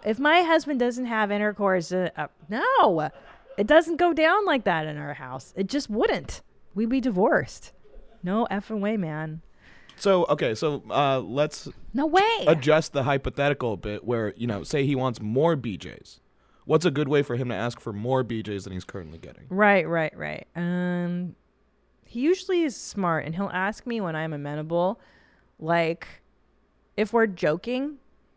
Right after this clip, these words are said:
Speaker 1: and I'll be like, uh, oh, for instance, like, if we're on, like, the Small World ride at Disneyland and there's tons of kids everywhere.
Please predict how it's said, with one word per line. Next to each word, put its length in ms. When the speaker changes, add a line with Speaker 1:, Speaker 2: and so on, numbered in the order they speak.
Speaker 1:
and 100
I'll 120
be 180
like, 440
uh, 360
oh, 180
for 140
instance, 320
like, 140
if 140
we're 80
on, 140
like, 180
the 80
Small 380
World 300
ride 260
at 100
Disneyland 400
and 80
there's 160
tons 300
of 80
kids 300
everywhere. 560